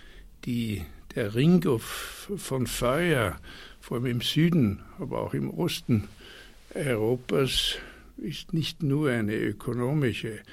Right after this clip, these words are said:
äh, Frage. Das ist eine Machtfrage, wenn Sie nur daran denken, die Auseinandersetzung zwischen Saudi-Arabien oder, und dem Iran. Und aus diesem heraus kommen auch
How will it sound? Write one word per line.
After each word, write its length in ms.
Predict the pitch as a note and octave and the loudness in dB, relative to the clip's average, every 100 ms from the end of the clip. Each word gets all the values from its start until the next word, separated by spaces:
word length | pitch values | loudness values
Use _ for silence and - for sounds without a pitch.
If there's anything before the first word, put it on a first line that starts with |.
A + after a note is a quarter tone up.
| - - - - | -20 -20 -20 -12
äh, 200 | - C3+ | -6 -6
Frage. 580 | G#2+ - G#2 A2 A#2 B2+ | -6 -4 -2 -2 -2 -4
Das 240 | A#2+ A2 - | -2 -6 -4
ist 180 | B2 | -2
eine 220 | A#2+ A#2 G#2+ | 0 0 2
Machtfrage, 960 | G2+ A2 - - - A#2+ A#2 B2+ A#2+ | 2 0 -4 -10 -4 -2 -2 -4 -4
wenn 140 | A#2+ A2+ | -4 -4
Sie 100 | B2+ | -4
nur 160 | B2 | -4
daran 340 | A#2+ A#2+ A#2 - | -2 -4 -4 -2
denken, 460 | A2+ A#2+ - C3+ - - - - - - - | 0 0 -2 -6 -6 -16 -16 -16 -18 -20 -10
die 120 | C3 | -4
Auseinandersetzung 1120 | B2+ A2+ A#2 G#2+ A2+ A#2 A#2 C3 A2+ - A#2 G#2 | -2 0 0 0 -2 -4 -4 -4 -4 -4 -6 -6
zwischen 500 | - B2 C3 G#2+ G2+ - - - | -8 -6 -4 -4 -6 -12 -20 -20
Saudi-Arabien 960 | - - A2+ A2+ G#2+ G#2 G2+ G#2+ A#2+ A2 | -12 -6 -4 -2 -4 -2 -4 -4 -2 -2
oder, 360 | G#2+ G#2+ G2+ - - - - | -2 -2 -4 -6 -18 -18 -6
und 220 | D3 A#2+ | -4 2
dem 240 | B2+ A2+ G2 - - - - - - | 2 2 -2 -8 -18 -20 -20 -20 -8
Iran. 680 | D3 C3+ C3+ B2+ G#2+ A2 | 0 2 4 4 4 2
Und 360 | G#2+ G2 - - A3 | 0 -2 -6 -12 -6
aus 260 | C3 - - - | -4 -4 -6 -4
diesem 340 | E3 D#3+ D3 | -2 0 2
heraus 680 | A#2 A#2+ A2+ G#2 A2 - - - - - - - - - - - - | 2 2 2 2 2 -2 -10 -12 -16 -16 -14 -16 -16 -18 -18 -20 -8
kommen 340 | - B2 B2 | 0 2 2
auch 240 | G#2+ G2+ | 2 0